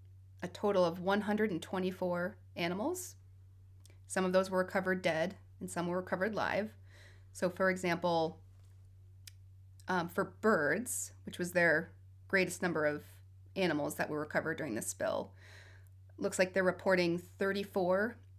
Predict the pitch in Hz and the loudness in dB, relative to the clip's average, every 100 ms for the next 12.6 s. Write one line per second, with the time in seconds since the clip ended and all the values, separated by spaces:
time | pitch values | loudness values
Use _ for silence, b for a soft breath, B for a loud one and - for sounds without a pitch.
0 | - 214 202 196 214 202 180 170 175 190 | -8 -2 -2 0 0 2 0 0 0 0
1 | 320 311 - b b b - - 180 185 | -2 -4 -14 b b b -20 -6 -2 0
2 | 185 - 220 202 175 - 185 175 - 175 | -2 -2 0 0 -4 -2 -2 -2 0 0
3 | 175 226 285 - b b - - 180 - | 2 0 -4 -12 b b -8 -2 -2 -2
4 | 170 - - 185 160 147 - - - 185 | -6 -4 0 2 0 -2 -10 -16 -2 0
5 | 185 180 175 - 180 175 180 175 185 - | 2 0 -4 -4 -2 0 2 0 0 -2
6 | 175 180 165 - 190 185 185 185 175 190 | -4 -2 -2 -2 -2 -2 -2 -4 -4 -2
7 | 190 254 330 B B B B B B - | 2 0 0 B B B B B B -4
8 | 185 180 - 214 196 196 190 185 185 - | 2 2 4 4 6 6 6 4 0 -4
9 | - _ _ _ _ _ _ - 190 - | -8 _ _ _ _ _ _ -8 -2 4
10 | 214 190 185 180 - _ - - 196 156 | 6 6 4 2 -6 _ -16 0 2 4
11 | 147 190 214 - - - _ _ - 180 | 2 0 -2 -4 -6 -14 _ _ -10 -4
12 | 190 185 - 165 165 | 0 0 2 0 0